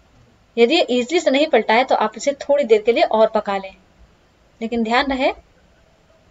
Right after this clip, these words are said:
हल्का सा पकने के बाद ही इसे आप पलटिए, कच्चे में बिल्कुल नहीं पलटिएगा, नहीं तो ये टूट जाएंगे। ये देखिए, वाह,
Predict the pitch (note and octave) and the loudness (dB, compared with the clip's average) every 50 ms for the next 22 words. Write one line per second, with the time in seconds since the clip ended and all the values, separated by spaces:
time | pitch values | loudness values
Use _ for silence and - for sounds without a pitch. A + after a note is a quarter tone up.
0 | _ _ _ _ _ _ _ - A#3 A#3 A#3+ A#3+ C4+ C#4 C#4+ D4 D4 B3 A3+ - | _ _ _ _ _ _ _ -6 -4 -2 0 2 2 2 2 0 -2 -2 -4 -4
1 | B3 B3+ A#3+ B3+ - - G#3 G#3 G#3+ A#3 C4+ C#4 C4+ - C4+ C4 C4 B3+ B3 A#3+ | -4 -4 -2 -2 0 0 0 0 0 0 -2 -2 0 0 0 0 0 0 -2 -2
2 | A#3 - B3 B3+ C#4+ D4 - B3+ A#3 - - B3 A#3+ A#3+ G#3 G3 G3+ G#3+ - C4 | -4 -4 -2 0 0 0 0 -2 -4 -2 -2 -4 -4 -4 -8 -12 -4 -2 -2 0
3 | B3+ C4 C4+ C4+ C4+ B3+ A#3+ C4 C4+ C4 C4 C4+ C4+ B3 A3 A3 - B3+ E4 F4+ | 0 0 -2 -2 -2 -2 0 2 2 2 2 0 -4 -4 -4 -2 0 0 0 0
4 | - - A#3+ A#3 G3 - G#3 F#3+ G3 F#3+ G3 G3 F#3+ - - _ _ _ _ _ | -2 -4 -4 -4 -2 -2 -2 -2 -2 -4 -10 -12 -14 -16 -20 _ _ _ _ _
5 | _ _ _ G#3+ G#3 F#3 G3 F#3 - - G3+ F#3 - _ - G3 G3 G3 F#3 F#3 | _ _ _ -10 -8 -6 -6 -8 -8 -8 -12 -12 -12 _ -6 -4 -4 -2 -2 -4
6 | F3+ | -6